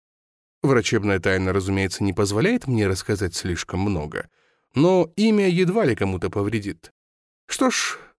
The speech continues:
нового пациента зовут Маркс, Карл Маркс. Вам доводилось о нем слышать? Дарвин выпрямился в шезлонге,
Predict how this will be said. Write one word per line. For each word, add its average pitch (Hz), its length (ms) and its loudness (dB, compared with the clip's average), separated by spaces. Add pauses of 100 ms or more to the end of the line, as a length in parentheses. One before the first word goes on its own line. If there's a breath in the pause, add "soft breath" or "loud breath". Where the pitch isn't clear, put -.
(160)
нового 185 560 4
пациента 165 680 0
зовут 131 720 0
Маркс, 113 720 0 (320)
Карл 113 560 0 (140)
Маркс. 92 680 -2 (540)
Вам 98 280 2
доводилось 131 560 2
о 110 40 2
нем 90 160 0
слышать? - 600 -10 (1200)
Дарвин 170 500 4
выпрямился 107 640 2
в - 60 -4
шезлонге, 101 720 2